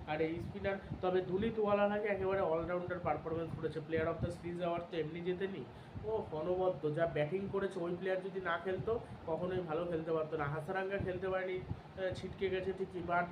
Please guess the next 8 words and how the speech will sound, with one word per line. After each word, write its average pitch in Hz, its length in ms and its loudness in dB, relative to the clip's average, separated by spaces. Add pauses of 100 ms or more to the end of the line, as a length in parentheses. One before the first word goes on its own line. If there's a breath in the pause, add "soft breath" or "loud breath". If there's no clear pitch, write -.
(300 loud breath)
উম, 160 360 -6
হাসারাঙ্গার 185 600 0
পরিবর্তে 180 460 0
আসলে 185 380 0
জেফরা 165 340 -2
ভ্যান্ডারসে 175 760 -2 (300)
অসাধারণ 160 560 -2
খেলেছে। 143 340 -4